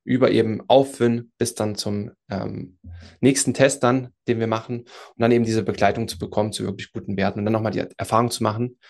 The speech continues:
hey, was verändert sich im Körper? Äh, das ist einfach ein schöner Weg und da ist einfach der erste Schritt,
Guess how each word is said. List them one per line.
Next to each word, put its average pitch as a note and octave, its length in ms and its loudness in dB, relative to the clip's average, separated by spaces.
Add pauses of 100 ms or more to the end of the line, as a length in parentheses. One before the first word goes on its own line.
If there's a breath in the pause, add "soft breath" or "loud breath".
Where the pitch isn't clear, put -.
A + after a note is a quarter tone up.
(140 soft breath)
hey, A#2 100 -2
was A#2 160 4
verändert A2+ 360 0
sich G#2+ 120 -8
im G2+ 140 -4
Körper? C#3 480 2 (420 soft breath)
Äh, G#2+ 160 -2
das A2+ 180 0
ist G#2+ 80 -6
einfach G#2 220 0
ein G2+ 60 -4
schöner G#2 340 -2
Weg G#2 180 -2
und G#2 80 -6
da F#2+ 120 -4
ist F#2+ 120 -8
einfach G#2 200 -6
der G#2+ 120 0
erste - 300 2
Schritt, - 320 -4